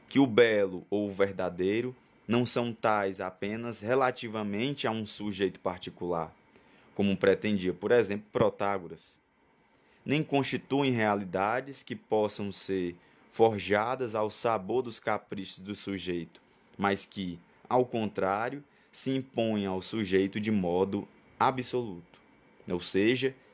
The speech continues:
independente do sujeito, a ideia existe tal e qual ela é, em si e por si. Afirmar que as ideias existem em si e por si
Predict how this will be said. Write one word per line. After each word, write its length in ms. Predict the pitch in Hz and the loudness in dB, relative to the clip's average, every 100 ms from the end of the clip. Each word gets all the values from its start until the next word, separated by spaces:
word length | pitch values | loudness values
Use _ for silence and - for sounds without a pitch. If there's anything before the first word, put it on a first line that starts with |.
| _ | _
independente 800 | 147 139 127 123 123 107 120 131 | -2 6 6 6 2 2 -2 -4
do 120 | 98 98 | -8 -10
sujeito, 760 | 92 85 90 98 117 - 135 - - | -8 -6 -2 -2 -4 -10 -16 -16 -4
a 120 | 104 | -2
ideia 380 | 110 101 101 104 | 0 2 2 2
existe 720 | 120 107 101 98 - - - _ _ _ - | 0 -4 -4 -4 -6 -10 -14 _ _ _ -2
tal 220 | 113 123 | 0 0
e 40 | |
qual 560 | 131 - 139 135 123 101 | -4 0 4 6 4 2
ela 320 | 95 101 107 _ | -2 -4 -8 _
é, 240 | 98 87 87 _ _ _ _ _ - | 0 0 -4 _ _ _ _ _ -8
em 200 | 95 90 | -6 -4
si 340 | 82 - 110 | -4 -4 -2
e 40 | 104 | -4
por 240 | - 90 | -6 -10
si. 260 | 85 - 71 - _ _ _ _ _ - - - - | -10 -14 -14 -20 _ _ _ _ _ -20 -20 -20 -10
Afirmar 640 | - 98 139 131 113 82 - _ _ _ _ | -4 0 2 4 2 0 -6 _ _ _ _
que 80 | - | 0
as 140 | 92 110 | 0 0
ideias 440 | 127 123 113 107 | 2 6 6 4
existem 520 | 120 107 95 - 101 | -2 -4 -10 -8 -4
em 80 | 101 | -4
si 220 | - 107 | -4 -6
e 60 | 92 | -6
por 260 | - 85 | -6 -8
si 420 | 87 - 113 135 | -6 -4 0 -2